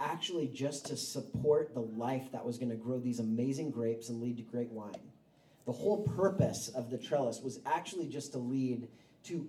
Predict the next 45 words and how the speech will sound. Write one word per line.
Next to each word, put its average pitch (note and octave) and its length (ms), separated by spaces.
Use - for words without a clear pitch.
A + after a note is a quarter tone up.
great C#3 440
fruit - 580
in C3 140
the B2+ 80
life B2+ 260
of C3 60
the A#2 80
vine, A#2+ 460
no D3 100
matter D3 280
what C#3+ 320
they C#3+ 120
looked A#2 260
like, A2 220
no C3+ 60
matter C#3+ 200
what D#3 160
shape - 460
they A#2+ 120
were G#2+ 140
in, - 420
and D3 180
then D3 220
to D3 100
lead C3+ 420
to B2+ 60
great A2+ 320
wine. A#2 380
So D3+ 500
a D3 120
rule, C#3 480
a C3 80
structure E3 580
in C#3+ 140
life, A2 320
or C3+ 460
these B2 180
practices, B2 920
a B2 60
spiritual D#3 540
discipline, B2+ 720
some B2 240
would A#2 140
call C3+ 260
them, G#2+ 240